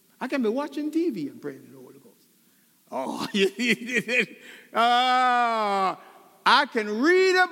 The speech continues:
book and pray in the Holy Ghost. I can read the Bible and pray in the Holy Ghost. I've done it many, many times.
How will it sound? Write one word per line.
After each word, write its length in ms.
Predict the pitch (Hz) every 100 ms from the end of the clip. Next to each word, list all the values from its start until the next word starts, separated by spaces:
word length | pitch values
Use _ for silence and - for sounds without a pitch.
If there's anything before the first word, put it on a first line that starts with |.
| 311
book 420 | 381 277 247 -
and 180 | 226 220
pray 280 | 262 262 226
in 60 | 214
the 80 |
Holy 260 | 214 226 180
Ghost. 460 | 147 120 - - - _ -
I 120 | 208
can 200 | 196 185
read 180 | 190 196
the 80 | 180
Bible 420 | 285 349 240 180
and 120 | 156
pray 200 | 165 165
in 80 | 147
the 60 | 139
Holy 260 | 139 143
Ghost. 400 | 151 120 - - _ _ _ _ _ _
I've 160 | 277 311
done 180 | 339 330
it 80 | 262
many, 180 | 302
many 260 | 294 302 294
times. 480 | 294 294 247 -